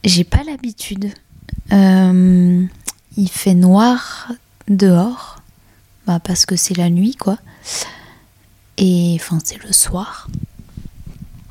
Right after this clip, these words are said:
Et j'avoue que j'ai pas l'habitude. Bah, je, je, je connais pas les voisins.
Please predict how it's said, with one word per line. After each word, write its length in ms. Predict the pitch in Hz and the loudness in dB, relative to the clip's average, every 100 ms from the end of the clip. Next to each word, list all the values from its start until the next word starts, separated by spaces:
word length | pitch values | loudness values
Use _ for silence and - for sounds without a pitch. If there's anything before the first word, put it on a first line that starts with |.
| - - - _ _ _ - - - | -20 -20 -20 _ _ _ -20 -18 -6
Et 60 | 170 | 0
j'avoue 300 | 175 175 214 | 2 4 2
que 60 | |
j'ai 120 | 190 | 2
pas 140 | 165 190 | 2 0
l'habitude. 440 | 208 208 - 208 - | -2 -6 -8 -8 -4
Bah, 220 | 180 165 170 | 0 2 2
je, 340 | 160 165 160 | 2 0 -2
je, 160 | 160 170 - - - - - - - - | -4 -8 -10 -20 -14 -14 -14 -20 -18 -8
je 140 | - | -2
connais 260 | 196 170 165 | 2 4 4
pas 120 | 156 | 0
les 120 | 156 | 2
voisins. 640 | 160 170 196 196 208 214 | 2 2 4 4 4 4